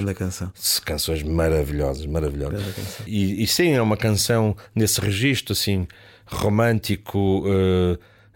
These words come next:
Speaker 2: falo da tal coisa da reciprocidade, não é? Tudo que eu estou, tu me dás a mim. E escrevi a letra de supetão num guardanapo. Eu, por acaso, até tinha essa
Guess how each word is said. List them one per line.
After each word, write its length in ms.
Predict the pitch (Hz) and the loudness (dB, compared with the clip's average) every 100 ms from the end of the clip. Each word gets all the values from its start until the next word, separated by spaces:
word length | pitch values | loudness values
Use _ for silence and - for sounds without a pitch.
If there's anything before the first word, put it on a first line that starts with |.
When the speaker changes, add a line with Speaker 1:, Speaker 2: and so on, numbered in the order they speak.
| 85 | -8
Speaker 2:
falo 460 | 85 - - 107 95 | -4 -2 0 2 2
da 120 | 101 | 0
tal 180 | - 90 | 0 0
coisa 260 | 107 98 92 | 0 0 0
da 60 | 85 | 0
reciprocidade, 760 | - 95 - - 98 131 101 | 0 -2 -2 -2 0 0 2
não 100 | 90 | 0
é? 60 | 87 | -2
Tudo 160 | 92 | -4
que 60 | - | -4
eu 40 | |
estou, 180 | 90 98 | -2 -2
tu 120 | - | 0
me 60 | 90 | 0
dás 140 | 90 | 2
a 40 | 90 | 2
mim. 180 | 95 92 - - | 2 -2 -10 -2
E 80 | 113 | 0
escrevi 480 | - 135 117 143 | 0 0 2 4
a 40 | 127 | 4
letra 560 | 110 104 104 107 123 - _ _ - - | 4 2 2 0 0 -6 _ _ -20 -4
de 140 | 98 | 0
supetão 540 | 101 - 120 - 117 113 | 0 0 -4 -2 0 2
num 160 | 120 | 2
guardanapo. 600 | 120 117 120 117 104 101 | 2 4 4 4 2 0
Eu, 100 | 110 | -2
por 120 | - 107 | -2 -2
acaso, 260 | 113 98 | 0 0
até 160 | 95 104 | 0 -2
tinha 320 | - 107 98 92 90 80 90 80 | 0 0 2 2 0 0 -2 0
essa 280 | 92 - | -2 0